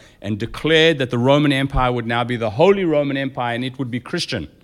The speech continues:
So suddenly everyone was a Christian. But there was no spiritual processing,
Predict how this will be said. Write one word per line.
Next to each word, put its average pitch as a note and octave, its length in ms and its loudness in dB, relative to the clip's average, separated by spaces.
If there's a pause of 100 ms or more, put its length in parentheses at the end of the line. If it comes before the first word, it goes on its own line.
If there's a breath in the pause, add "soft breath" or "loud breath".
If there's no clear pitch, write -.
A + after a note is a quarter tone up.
(360 loud breath)
So C#3+ 140 -4
suddenly G#3 540 2
everyone C3 420 -2
was A2 160 -6
a D3 60 -6
Christian. A#2 460 -6 (1500)
But B2 100 -2
there D3 80 0
was C3+ 160 0
no D#3 340 6
spiritual E3+ 540 0
processing, C3+ 720 0